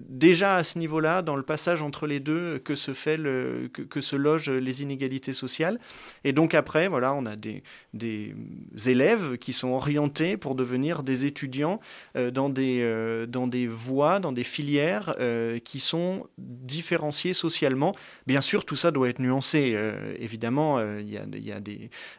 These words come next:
euh, t-, t-, tout ne, ne correspond pas à ces grandes voies que je suis en train de donner. Mais enfin, malgré tout, euh,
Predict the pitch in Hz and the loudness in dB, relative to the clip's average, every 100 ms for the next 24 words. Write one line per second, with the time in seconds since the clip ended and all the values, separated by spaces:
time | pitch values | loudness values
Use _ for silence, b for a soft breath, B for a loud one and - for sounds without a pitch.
0 | - - - - - - - 107 - - | -14 -12 -10 -10 -10 -12 -12 -14 -12 -12
1 | - 139 - 165 143 120 117 117 151 139 | -12 -12 -4 -2 0 -2 -2 0 2 2
2 | 139 - 135 151 156 120 - 127 113 143 | 0 -2 -2 4 4 4 0 -2 0 2
3 | 151 147 151 147 135 120 131 120 120 - | 4 6 6 6 0 -6 -6 -6 -6 -4
4 | 123 127 165 262 B B B 139 139 180 | -4 -2 -2 -4 B B B 2 4 2
5 | 190 151 143 135 - 190 202 127 117 110 | 2 2 0 -2 -2 -2 0 2 0 -2